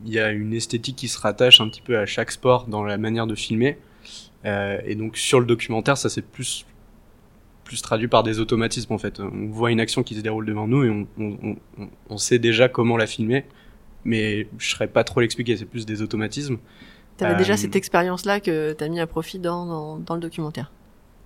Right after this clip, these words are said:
Speaker 1: J'essaie, c'est le contenu que je fais le plus, euh, de filmer du sport en dehors de, de, de la loi du sport. Donc, euh, je pense que c'était des automatismes à ce niveau-là. Après, on savait aussi que, euh, parfois, certaines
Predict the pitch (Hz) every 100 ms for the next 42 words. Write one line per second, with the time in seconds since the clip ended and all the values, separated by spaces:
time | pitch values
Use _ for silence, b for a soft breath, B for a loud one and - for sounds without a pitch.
0 | - 117 113 107 139 127 107 113 113 117
1 | 110 - 113 104 - 131 120 - 101 101
2 | 101 104 107 107 107 107 - 110 107 107
3 | 104 98 - - 123 110 101 101 104 104
4 | 101 113 B B B B - 104 98 104
5 | - 117 117 120 120 107 104 104 101 -
6 | 135 113 107 104 98 98 104 - - -
7 | 135 - 117 117 117 113 113 110 110 110
8 | - 113 107 - 104 110 143 - 104 -
9 | 131 117 101 - - - 110 107 113 110
10 | - 123 117 107 104 B B B B -
11 | 92 - 101 - 120 117 - - 113 -
12 | 117